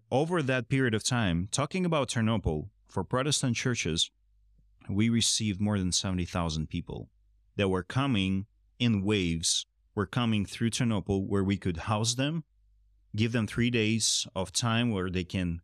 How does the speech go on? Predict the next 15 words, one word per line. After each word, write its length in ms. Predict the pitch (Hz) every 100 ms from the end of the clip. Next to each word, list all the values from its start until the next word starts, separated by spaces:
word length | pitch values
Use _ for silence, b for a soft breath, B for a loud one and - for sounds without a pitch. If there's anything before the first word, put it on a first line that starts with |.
| _ -
kind 180 | 104
of 200 | 92 - - _ _ _ _ _ -
recoup, 480 | 123 - 135 127 - _ _ _ _ -
see 320 | - - 127
what 160 | 117 107
they 100 | 110
can 160 | 117 101
do 160 | 110
next. 520 | 110 107 107 - - - 117 - -
Are 140 | 107
they 100 | 104
going 300 | 98 104 113
through 160 | 117 127
the 80 | 117
border? 460 | 104 101 101 98